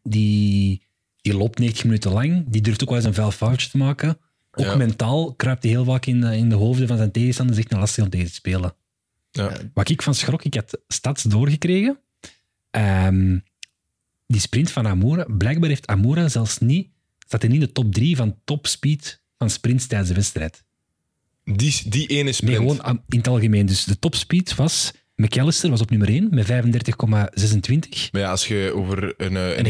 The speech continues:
Speaker 2: hele,
Speaker 1: wedstrijd.
Speaker 2: een lange rechte lijn, want
Speaker 1: Ja.
Speaker 2: Amoura gaat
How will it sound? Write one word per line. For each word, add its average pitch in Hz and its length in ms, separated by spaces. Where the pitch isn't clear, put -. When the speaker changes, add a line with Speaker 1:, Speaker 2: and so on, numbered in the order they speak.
Speaker 2:
hele, 127 120
Speaker 1:
wedstrijd. 110 320
Speaker 2:
een 117 60
lange 123 220
rechte 107 260
lijn, 107 140
want 117 140
Speaker 1:
Ja. 117 160
Speaker 2:
Amoura 127 480
gaat 104 320